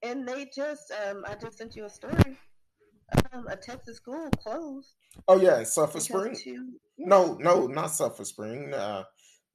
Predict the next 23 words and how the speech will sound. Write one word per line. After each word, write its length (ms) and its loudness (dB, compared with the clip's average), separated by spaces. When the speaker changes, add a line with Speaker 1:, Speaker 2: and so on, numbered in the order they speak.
Speaker 2:
that's 280 2
a 80 -4
Walmart 920 4
that 160 -12
just 260 -8
closed 480 -6
today 360 -8
at 180 -10
two 220 -12
P 200 -12
M 240 -10
in 100 -12
Sulphur 420 -8
Spring 640 -8
and 120 -10
gonna 160 -6
be 120 -10
closed 480 -6
until 380 -12
Saturday 960 -6
due 240 -6
to, 520 -8
um, 680 -6